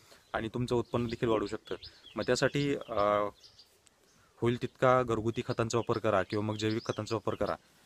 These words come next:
आणि शक्यतो केमिकल खतांचा वापर हा पूर्णपणे बंद करा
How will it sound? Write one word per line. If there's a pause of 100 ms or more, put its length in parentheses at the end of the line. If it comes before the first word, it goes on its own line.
(120)
आणि
शक्यतो
केमिकल
खतांचा
वापर
हा
पूर्णपणे
बंद
करा